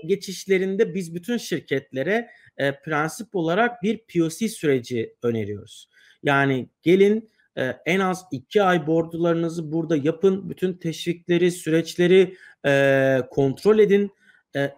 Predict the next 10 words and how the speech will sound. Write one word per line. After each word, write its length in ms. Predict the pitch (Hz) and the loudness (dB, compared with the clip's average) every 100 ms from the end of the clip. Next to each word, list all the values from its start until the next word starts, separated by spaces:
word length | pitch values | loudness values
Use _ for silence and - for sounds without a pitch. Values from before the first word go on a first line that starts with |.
| - | -2
emin 300 | 143 190 233 | 0 4 4
olun 440 | 220 214 226 - _ _ - | 6 6 4 -2 _ _ -4
mevcuttaki 560 | 151 156 156 - 202 | 0 0 -2 -6 -6
sisteminizle 680 | - 185 - 190 180 165 170 | -10 -6 -2 0 -2 -2 -6
en 140 | - 190 | -2 -2
az 240 | 180 170 - | -2 -6 -10
iki 240 | 143 202 | -6 0
ay 180 | 170 151 | 0 0
paralelden 720 | 147 139 147 143 143 143 123 | 0 2 4 2 2 0 -2
gidin. 400 | 147 196 254 262 | -4 0 0 -2